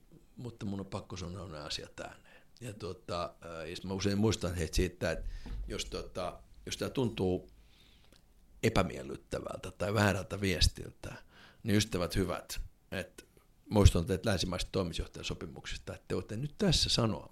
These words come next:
mulle, että tota, otapa se paluulippu takaisin Helsinkiin, että ei tavata enää. Et tota, et mä keksin jotain muuta tekemistä.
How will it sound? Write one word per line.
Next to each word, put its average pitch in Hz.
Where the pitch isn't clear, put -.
mulle, 71
että -
tota, -
otapa -
se -
paluulippu 101
takaisin 95
Helsinkiin, -
että -
ei 101
tavata 90
enää. -
Et -
tota, -
et -
mä 107
keksin 107
jotain 87
muuta 87
tekemistä. -